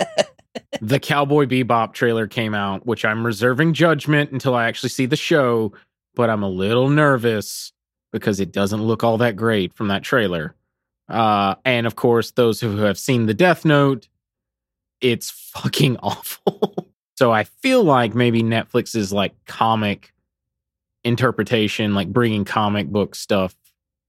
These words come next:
Speaker 2: is better. So yeah, it looks dope though.
Speaker 1: Yeah, yeah. Uh, William Dafoe as, as dude from, from Death Note was, that was probably the highlight of that entire
Speaker 2: Yeah, he, he, that was a great casting.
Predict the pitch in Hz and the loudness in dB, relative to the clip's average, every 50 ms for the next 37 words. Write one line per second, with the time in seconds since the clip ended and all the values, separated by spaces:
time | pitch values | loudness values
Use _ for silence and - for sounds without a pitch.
0 | _ _ _ _ - 101 98 95 - - 107 95 90 85 82 82 80 - _ _ | _ _ _ _ -8 -6 -6 -6 -8 -6 -6 -6 -6 -6 -8 -8 -10 -12 _ _
1 | _ _ _ _ _ _ _ _ _ _ _ _ _ _ _ _ _ _ _ _ | _ _ _ _ _ _ _ _ _ _ _ _ _ _ _ _ _ _ _ _
2 | _ - - 147 143 139 113 90 - - 170 185 196 175 - - 160 147 127 107 | _ -4 0 0 2 2 0 -2 -2 0 2 2 2 2 2 2 2 2 2 0
3 | - - 95 82 85 _ _ _ _ _ _ _ _ _ _ _ _ _ _ _ | -2 -8 -10 -10 -10 _ _ _ _ _ _ _ _ _ _ _ _ _ _ _
4 | _ _ _ _ - 170 180 185 - - - - _ _ _ _ _ - 165 156 | _ _ _ _ -2 0 0 0 0 -2 -8 -14 _ _ _ _ _ -4 -2 -2
5 | 139 131 - _ _ _ _ _ _ - 202 190 190 180 170 151 - - _ _ | -2 -4 -8 _ _ _ _ _ _ -2 2 2 4 4 2 0 -2 -10 _ _
6 | _ _ _ _ _ _ _ _ - 139 151 214 294 330 320 269 196 165 151 - | _ _ _ _ _ _ _ _ -6 0 2 2 2 0 0 -2 -2 -2 0 2
7 | 180 180 175 160 143 127 117 - - 135 139 135 131 120 117 117 - - - - | 2 4 4 4 2 0 -2 -4 -2 0 0 2 0 0 -2 -6 -8 -12 -16 -20
8 | - - _ _ _ _ _ _ - 131 127 123 117 120 135 139 151 151 147 143 | -20 -20 _ _ _ _ _ _ -6 -4 -4 -4 -4 -2 0 0 2 2 0 -2
9 | - - 123 120 117 107 - _ - 120 117 117 120 131 131 135 131 - 127 117 | -4 -4 -4 -4 -6 -8 -10 _ -6 -6 -4 -4 -2 0 0 0 -2 -4 -8 -6
10 | 113 113 117 - - _ - - 139 127 117 117 113 117 - - - - _ _ | -6 -6 -8 -10 -12 _ -10 -6 -2 -2 -2 -2 -4 -6 -10 -14 -16 -20 _ _
11 | _ - 156 185 185 170 160 - 180 170 165 156 143 135 - - 160 160 156 151 | _ 0 0 0 0 -2 -2 0 0 2 2 2 0 -2 0 2 2 2 2 2
12 | 143 131 123 113 - - 131 131 143 139 131 123 - 147 143 139 135 131 123 139 | 2 0 -2 -4 -6 -6 -4 -2 -2 -2 -2 -4 -4 -2 0 0 0 0 0 2
13 | 208 294 311 262 180 135 113 98 95 127 156 175 170 - - 156 156 151 170 214 | 2 2 2 2 2 0 -2 -4 -4 -4 -4 -4 -4 -6 -10 -6 -2 0 0 0
14 | 220 165 - - 143 160 180 196 202 - - 139 175 196 202 202 - - 165 147 | 0 -2 -2 0 2 2 2 2 0 -4 -4 -4 -2 0 0 -2 -2 0 0 0
15 | 131 123 113 107 101 | 0 0 -2 -6 -8